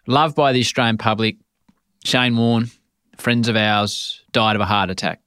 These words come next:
at a young age. And all of a sudden, I wake up and I've got messages to a link to a news article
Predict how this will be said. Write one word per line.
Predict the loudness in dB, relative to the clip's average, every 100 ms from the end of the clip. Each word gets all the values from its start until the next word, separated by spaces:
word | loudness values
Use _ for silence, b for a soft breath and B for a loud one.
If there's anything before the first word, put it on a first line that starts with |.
| -4
at | -2
a |
young | 0 0 0
age. | -2 -4 -8 B B B B B B B B B -2
And | 0 2 2 0 -2 -8 _ _ _ _ _ _ _
all | 0 2
of |
a | 2
sudden, | 2 2 2 0 -2 -6 _ _ _ _ _ _
I | -2
wake | 2 2 2
up | 0 -2 -4 _ -4
and | -2
I've | 0
got | -2
messages | 0 -2 -2 -2 -2 -2 -4 -6 -10 _ _ _ _ _ _ -6
to | 0 2
a |
link | 0 0
to | 0
a | 2
news | 2 2
article | 0 -2 -2 -2 -2